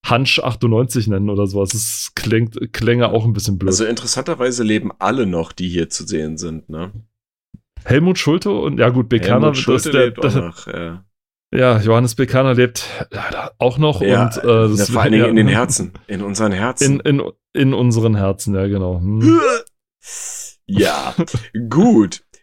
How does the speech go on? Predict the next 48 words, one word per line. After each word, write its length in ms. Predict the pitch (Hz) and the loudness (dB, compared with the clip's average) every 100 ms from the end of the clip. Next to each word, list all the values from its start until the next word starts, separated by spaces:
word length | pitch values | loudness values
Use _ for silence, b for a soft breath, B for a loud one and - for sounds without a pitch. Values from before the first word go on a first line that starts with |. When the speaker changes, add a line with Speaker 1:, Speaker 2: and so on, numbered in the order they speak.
| - | -6
Speaker 2:
Schön, 320 | - 185 220 | 0 2 2
dass 160 | 160 | 0
wir 80 | - | 2
Speaker 1:
Dann 80 | 127 | 4
doch 60 | 120 | 6
Speaker 2:
darüber 260 | 123 117 | 4 4
Speaker 1:
lieber 140 | 139 131 | 4 4
eine 180 | 127 123 | 4 4
Speaker 2:
gesprochen 220 | 120 - - | 4 2 0
Speaker 1:
sch- 140 | - | -2
Speaker 2:
haben. 380 | - 101 110 - _ _ - | -2 -2 -4 -6 _ _ 0
Speaker 1:
Ja, 280 | 127 123 113 | 2 4 4
dann 200 | 113 127 | 4 2
doch 160 | 131 110 | 2 0
lieber 300 | 120 123 120 | 4 4 4
eine 180 | 120 | 2
schlechte, 1120 | 117 - 120 120 - 127 120 117 - 113 107 107 | 2 2 2 0 0 2 4 4 2 2 2 2
äh, 40 | |
Krankenhaussimulation 1800 | 107 123 - 104 95 - - 113 98 110 110 107 - 113 113 131 117 120 | 0 -4 -4 -4 -4 -4 -4 -2 0 0 2 0 -2 0 0 0 -2 0
mit, 320 | 117 - - | 0 0 -6
Speaker 2:
Nee, 120 | - | 0
Speaker 1:
äh, 240 | 113 107 | 0 0
Speaker 2:
oh 40 | 101 | -2
nee. 420 | 85 92 95 87 _ _ _ _ _ _ _ _ _ - | -6 -10 -10 -14 _ _ _ _ _ _ _ _ _ -2
Speaker 1:
ja, 200 | 127 123 | 2 4
aus, 300 | 110 113 - | 4 0 0
aus 200 | 123 131 | 0 0
der 100 | 147 | 2
Serie, 640 | 120 131 143 151 135 131 131 | 2 2 2 4 4 4 4
äh, 260 | 120 120 | 6 6
Sexism 600 | 120 - 123 - 131 131 | 6 0 -2 0 0 2
Overloaded. 720 | 120 123 131 98 98 135 147 - | 2 2 4 4 4 2 -2 -2
Speaker 2:
Ja, 180 | 95 98 | 0 2
ja. 280 | 90 85 | 0 -2
Äh, 520 | - 90 95 95 95 - | -4 0 2 2 0 -4
ich 140 | 92 | -4
muss 160 | 117 120 | -4 -4
dazu 220 | 117 101 | -6 -2
sagen, 440 | 104 107 110 107 | 0 0 0 -4
äh, 640 | 98 50 95 95 92 95 90 | -8 -8 -2 0 0 -2 -4
den 240 | 95 92 | -6 -6
zweiten 360 | - 104 113 113 | -4 -2 -2 -2
Teil 140 | 98 | 0
Speaker 1:
Ich 100 | 110 | 2
hab's 140 | 120 | 0
Speaker 2:
davon 120 | - 110 | 2 0
Speaker 1:
nie 60 | |
gespielt. 360 | 90 - 95 | 0 -2 -4